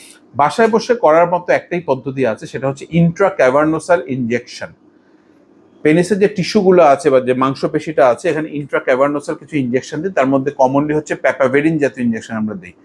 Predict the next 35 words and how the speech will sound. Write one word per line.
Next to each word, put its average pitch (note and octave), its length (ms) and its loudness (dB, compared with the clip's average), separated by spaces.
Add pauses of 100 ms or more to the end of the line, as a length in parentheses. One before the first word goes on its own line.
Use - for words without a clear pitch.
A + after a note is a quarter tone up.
(380)
And C3+ 200 -2
papaverine G#3 540 2
দিলে D3+ 320 2
যে B2+ 120 0
সমস্যাটা D#3+ 520 -2
হয়, B2+ 400 0 (440)
ম্যাক্সিমাম C#3 440 0
ক্ষেত্রে G3+ 340 2
আমরা D3+ 320 4
যে D#3+ 100 2
হাত C#3+ 240 -2 (100)
দিয়ে D#3+ 140 4
দিচ্ছি, C#3+ 520 -8
আমরা C3 220 -2
কিন্তু E3 360 0 (500)
ডোজটা F3 720 2
কন্ট্রোল D#3 280 -4
করতে C#3+ 260 -6
পারি G2+ 200 -6
না, A2 100 -8
কারণ G3+ 140 -2
এটা G3 100 0
ভয়ে E3+ 240 4
ভয়ে F3 160 4
থাকি E3 260 -8
যে C#3+ 160 -4
কখন D3 220 0
আমাদের C#3+ 240 0
পেনিসে B2+ 340 -4
একটু C3 120 -14
ব্যথা A#2+ 260 0
করে A#2 260 2
বা A2 180 -4
কখন A#2+ 240 -6
আঘাত A2+ 280 -6